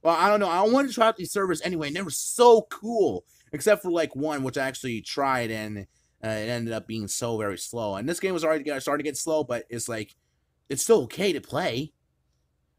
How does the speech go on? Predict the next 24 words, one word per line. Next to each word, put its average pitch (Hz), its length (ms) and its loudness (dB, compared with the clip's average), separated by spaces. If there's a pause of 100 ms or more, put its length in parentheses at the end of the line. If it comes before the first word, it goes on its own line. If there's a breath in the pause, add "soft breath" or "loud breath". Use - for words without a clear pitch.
I 147 60 -4
mean, 175 140 0
these 214 140 -4
servers 233 260 8
are 185 60 -4
really 202 200 2
cool, 226 220 -2
but - 140 -6
if 196 120 -2
anybody 262 280 0
else 233 260 4
has 214 200 -2
any 202 140 -2
other 190 120 0
servers 170 280 -4
that 160 100 -2
I 160 60 0
can 131 140 -6
play, 139 500 -2 (180)
like, 127 140 -6
you 135 60 -4
know, 135 140 -4
that 127 100 -2
are, 123 220 -2